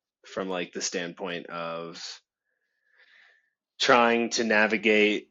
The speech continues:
the world as it is today, which is, like, seems so basic, but just, like, you know, having these types of conversations. And as, like, a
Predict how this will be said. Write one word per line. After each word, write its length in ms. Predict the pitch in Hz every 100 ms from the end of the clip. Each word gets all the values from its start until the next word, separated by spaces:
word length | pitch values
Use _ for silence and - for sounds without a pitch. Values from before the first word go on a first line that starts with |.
| _ _ _ _
the 120 | 117
world 360 | 107 104 107 107
as 260 | 104 104
it 80 | 107
is 220 | 104 101
today, 380 | - 104 95 95
which 240 | 110 110 -
is, 60 |
like, 160 | 107 92
seems 380 | - - 85 -
so 120 | 101 -
basic, 340 | 87 - 90 -
but 120 | 87
just, 200 | 92 -
like, 400 | 95 87 - - - -
you 120 | 196
know, 140 | 110
having 340 | - 123 123 120
these 220 | 113 107
types 320 | - 101 -
of 120 | 101 -
conversations. 1040 | 98 95 - 92 95 143 156 175 - - _ _ _ _ _ -
And 460 | 123 117 107 113 - _ -
as, 200 | 98 95
like, 180 | 95 -
a 260 | 98 92